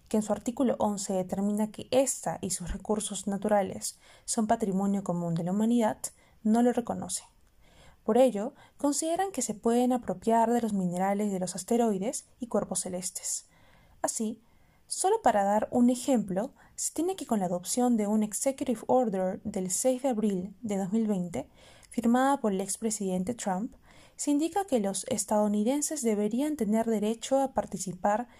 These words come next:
en la exploración comercial, la recuperación y el uso de recursos en el espacio ultraterrestre,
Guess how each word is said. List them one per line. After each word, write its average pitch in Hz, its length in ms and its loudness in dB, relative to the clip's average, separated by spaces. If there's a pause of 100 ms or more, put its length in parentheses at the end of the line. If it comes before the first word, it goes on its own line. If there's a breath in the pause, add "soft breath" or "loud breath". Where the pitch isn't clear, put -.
(220 loud breath)
en 202 100 0
la 190 60 0
exploración 196 640 -2
comercial, 220 640 0 (300 soft breath)
la 208 140 4
recuperación 254 800 2 (280 loud breath)
y 220 80 2
el 202 160 2
uso 294 320 0
de 302 100 6
recursos 240 680 -2
en 202 120 -2
el 185 80 -2
espacio 220 560 -2
ultraterrestre, 208 720 -2